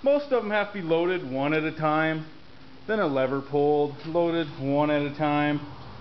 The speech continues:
and the lever pulled. Um, I just crushed two hundred fifty cans in about four minutes. Um, I don't even know if that's possible, loading them one at a time.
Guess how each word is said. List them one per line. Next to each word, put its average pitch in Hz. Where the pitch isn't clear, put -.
and 190
the 185
lever 135
pulled. 139
Um, 147
I 180
just 185
crushed 180
two 220
hundred 190
fifty 160
cans 147
in 123
about 123
four 180
minutes. 123
Um, 120
I -
don't 160
even 143
know 143
if 139
that's 143
possible, 123
loading 117
them 117
one 117
at 113
a -
time. 117